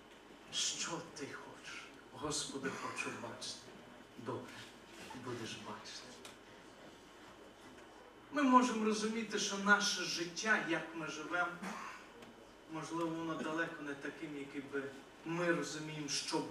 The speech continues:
Бог би хотів, якої б якості це життя мало бути. Ми, може, розуміємо, що те, що ми робимо,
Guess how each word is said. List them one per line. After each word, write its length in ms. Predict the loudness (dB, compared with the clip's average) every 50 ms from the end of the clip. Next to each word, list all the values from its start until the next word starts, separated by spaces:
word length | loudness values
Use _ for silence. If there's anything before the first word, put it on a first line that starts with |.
| 0 2
Бог 180 | 4 4 4
би 240 | 4 2 0 -4 -4 -4 -4 -6
хотів, 340 | -8 -8 -6 -4 -4 -4 -4 -6 -12 -16 -16 -16 -18 -18 -18 -10 -4 -2
якої 340 | -2 -2 0 0 0 0
б 160 | 0 -2 -4 -6 -4 0
якості 580 | 2 2 2 2 0 -4 -6 -6 -4 -6 -6 -6
це 200 | -4 -4 -4 -4
життя 400 | -6 -8 -8 -10 -8 -8 -6 -6 -6 -6
мало 200 | -8 -6 -8 -8
бути. 240 | -8 -8 -10 -10 -10 -12 -14 -14 -16 -16 -16 -14 -10 -8 -8 -2 2
Ми, 100 | 4 6
може, 280 | 8 8 8 8 10 10
розуміємо, 800 | 10 10 8 6 6 4 4 4 4 4 4 4 6 6 6
що 460 | 6 4 2 4 8 10 10 10 8 6 0 0 -2 -2 -2 -4 -6 -8 -6 2 6
те, 160 | 8 10 10
що 340 | 10 8 6 6 4 4 4
ми 160 | 6 6 6
робимо, 760 | 6 6 6 6 6 6 6 6 6 6 6 6 4 2 -2